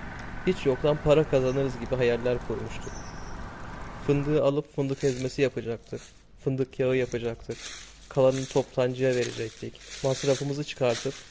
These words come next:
gayet güzel ürünler elde etmiş olacaktık. Ama hiç hayallerimizdeki gibi olmadı. Haftalardır, aylardır bu tarlada çalışmak durumunda kaldık. Bu tarla bizi kendi kölesi yapmıştı.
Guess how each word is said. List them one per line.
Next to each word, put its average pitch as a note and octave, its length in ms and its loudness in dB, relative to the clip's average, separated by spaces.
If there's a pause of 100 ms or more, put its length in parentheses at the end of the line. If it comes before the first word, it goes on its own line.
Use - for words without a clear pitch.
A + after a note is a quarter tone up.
(400)
gayet C3+ 380 6
güzel C3+ 260 0
ürünler B2+ 360 2
elde A2+ 240 2
etmiş A2+ 260 -8
olacaktık. A#2 600 -6 (960)
Ama C#3+ 160 6
hiç D#3+ 180 2
hayallerimizdeki C3 760 4
gibi B2 160 -2
olmadı. A#2+ 380 2 (1200)
Haftalardır, C#3+ 960 2
aylardır C3 640 2 (120)
bu C3 80 -4
tarlada B2+ 460 0
çalışmak B2+ 580 -2
durumunda B2 500 0
kaldık. B2 360 -4 (960)
Bu C3 120 -6
tarla C3+ 340 2
bizi C3 160 -6
kendi C3 340 2
kölesi A#2+ 420 -2
yapmıştı. A#2 520 -10